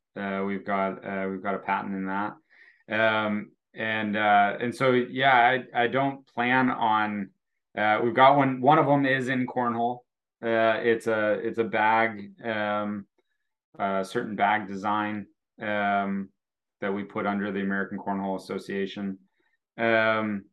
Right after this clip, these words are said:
and, um, you know, just there, there's a bunch of other, I mean,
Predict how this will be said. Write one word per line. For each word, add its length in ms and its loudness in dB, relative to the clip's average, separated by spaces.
and, 600 -2
um, 540 -2
you 140 -2
know, 180 -4
just 240 -6
there, 400 2
there's 240 2
a 40 -2
bunch 360 0
of 100 -6
other, 280 0
I 60 0
mean, 300 -2